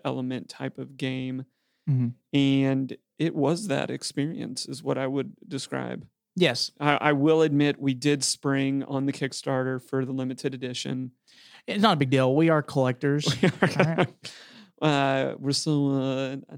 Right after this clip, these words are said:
Speaker 1: a bourgeoisie when it comes to the,
Speaker 2: Ah,
Speaker 1: our ga-,
Speaker 2: yes.
Speaker 1: <laughs> our games.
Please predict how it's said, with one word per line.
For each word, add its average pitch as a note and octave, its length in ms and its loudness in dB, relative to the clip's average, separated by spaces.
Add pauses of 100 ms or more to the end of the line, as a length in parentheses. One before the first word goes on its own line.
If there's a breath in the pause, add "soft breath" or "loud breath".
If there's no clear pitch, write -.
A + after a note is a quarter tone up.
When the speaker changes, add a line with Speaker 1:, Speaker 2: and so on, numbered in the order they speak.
Speaker 1:
a C#3 120 -4
bourgeoisie D3+ 840 2
when C#3 160 2
it C#3 60 -2
comes C3+ 340 -6
to D3+ 140 -4
the, C3+ 180 0
Speaker 2:
Ah, B2+ 140 2
Speaker 1:
our C3+ 100 2
ga-, A#2+ 140 -2
Speaker 2:
yes. C3 340 -4
Speaker 1:
<laughs> - 80 -6
our D3 60 0
games. C3 500 -8